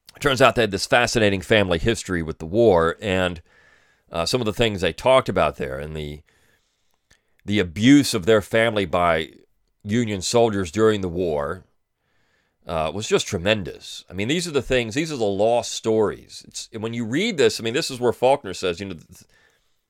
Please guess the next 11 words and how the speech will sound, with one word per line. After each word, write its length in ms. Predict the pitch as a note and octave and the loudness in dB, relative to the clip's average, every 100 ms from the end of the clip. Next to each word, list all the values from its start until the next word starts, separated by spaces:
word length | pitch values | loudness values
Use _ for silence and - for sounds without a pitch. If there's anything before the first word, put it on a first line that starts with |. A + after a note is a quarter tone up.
| _ _ _ _ _ _ _ | _ _ _ _ _ _ _
the 60 | - | -6
past 280 | C3 C3 A#2+ | 0 2 0
isn't 240 | G#2 F#2+ | -4 0
dead. 220 | G2 G2+ | 4 4
It's, 240 | F2+ - - | 2 -10 -12
I 20 | |
mean, 140 | E2 | -10
I'm 120 | D#2+ E2 | -10 -8
paraphrasing, 600 | - G#2+ F#2+ E2 D#2+ E2 | -2 -2 0 -4 -4 -6
but 100 | F2 | -6
it's 200 | - | -8